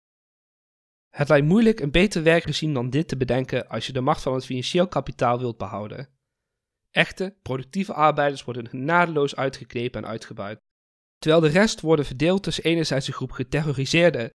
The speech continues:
vrijwel algemeen verachte werklozen en een grotere groep mensen anderzijds die eigenlijk betaald worden om niks te doen. Een groep managers met banen, zoals managers, beheerders, et cetera, die haast gemaakt lijken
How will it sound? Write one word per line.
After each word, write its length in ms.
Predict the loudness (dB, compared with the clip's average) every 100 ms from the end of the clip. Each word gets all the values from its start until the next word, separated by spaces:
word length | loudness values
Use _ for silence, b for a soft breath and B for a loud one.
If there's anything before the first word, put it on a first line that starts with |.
| _
vrijwel 320 | 0 2 2 4
algemeen 520 | 4 4 2 -2 -2
verachte 500 | -4 0 0 0 -2
werklozen 840 | 0 0 2 2 4 2 -4 -8 _ _ _ _ _
en 140 | -4
een 60 | -4
grotere 380 | 4 4 4 -4
groep 200 | -6 -4
mensen 300 | -2 -2 0
anderzijds 520 | 0 0 0 -2 -2
die 140 | -4
eigenlijk 360 | 2 2 2 -2
betaald 440 | -2 2 4 4
worden 260 | 2 -2 -2
om 160 | -4 -4
niks 220 | -4 -4
te 100 | -8
doen. 280 | -14 -16 -20 _ _ _ _
Een 180 | -2 -2
groep 200 | 0 2
managers 440 | 4 2 0 -2
met 160 | -2 2
banen, 500 | 0 2 -2 -4 _
zoals 260 | -12 -10
managers, 600 | -4 -2 -2 -4 -8 -10
beheerders, 540 | -6 0 0 0 -4 -10
et 120 | -6
cetera, 480 | -4 -4 -4 -6 -6 _ _ _ _
die 160 | -6 0
haast 180 | 0 0
gemaakt 460 | 0 2 4 4
lijken 400 | 2 2 0 -4